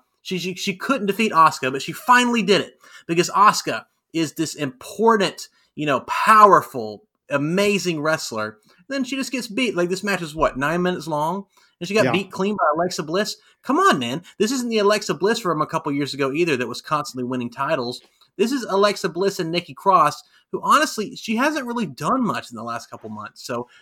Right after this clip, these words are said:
Speaker 1: uh, it was very disappointing for me. I hate the way they're treating Asuka, and it's,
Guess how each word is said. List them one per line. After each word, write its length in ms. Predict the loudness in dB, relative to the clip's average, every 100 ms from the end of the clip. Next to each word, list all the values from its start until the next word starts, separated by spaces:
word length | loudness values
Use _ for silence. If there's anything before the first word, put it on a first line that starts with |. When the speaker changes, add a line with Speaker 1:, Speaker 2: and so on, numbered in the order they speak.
| _
Speaker 1:
uh, 100 | -14 -2
it 100 | 2
was 160 | 2 4
very 240 | 4 4
disappointing 460 | 0 -8 -6 -4 -4
for 100 | -6
me. 100 | -4
I 80 | -4
hate 220 | -4 -4
the 80 | -4
way 120 | -4
they're 80 | -6
treating 300 | -8 -8 -6
Asuka, 580 | -6 -8 -8 -8 -8
and 180 | -10 -12 _
it's, 300 | -14 -14